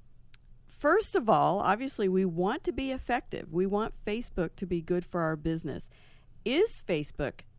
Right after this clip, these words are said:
good for business-to-business marketing? I know we're talking to individuals all the time on Facebook, but what about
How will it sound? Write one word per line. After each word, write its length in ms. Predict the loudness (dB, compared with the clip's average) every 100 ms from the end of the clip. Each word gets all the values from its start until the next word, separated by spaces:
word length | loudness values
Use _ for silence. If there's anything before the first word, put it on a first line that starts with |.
| -20 -20 2
good 280 | 4 4 0
for 300 | 0 2 0
business-to-business 1300 | 4 4 4 0 -2 -2 -2 2 0 0 -6 -6 -4
marketing? 480 | -2 -2 -4 -8 -6
I 60 | -4
know 140 | -2
we're 120 | -4
talking 360 | -4 -6 -4 -2
to 80 | 0
individuals 540 | 0 -2 -2 -2 0
all 160 | 2 0
the 80 |
time 260 | -2 -2 0
on 120 | 0
Facebook, 360 | 0 -2 -2 -4
but 80 | -4
what 160 | -2 0
about 340 | 0 0